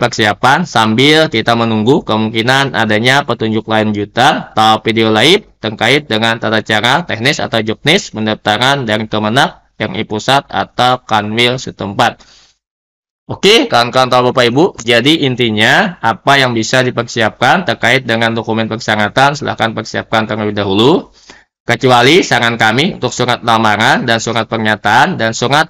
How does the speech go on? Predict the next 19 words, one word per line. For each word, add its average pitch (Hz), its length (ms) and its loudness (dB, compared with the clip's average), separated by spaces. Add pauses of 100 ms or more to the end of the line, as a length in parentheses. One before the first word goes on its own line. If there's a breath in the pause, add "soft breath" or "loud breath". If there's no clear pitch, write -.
keterangan 117 480 0
pengalaman 117 240 -4
kerja, 110 560 0
silahkan 135 480 0
dibuat 113 400 -2
konsep 110 400 -2
atau 107 320 -4
draft 131 320 -2
terlebih 117 240 -2
dahulu, 120 240 2
jangan 110 480 0
di-scan. 113 560 -2 (400 loud breath)
Kita 135 480 4
menunggu 117 800 2
juknis 127 720 -2
lanjutan 104 640 -2
atau 139 400 0
video 107 320 0
live 143 320 2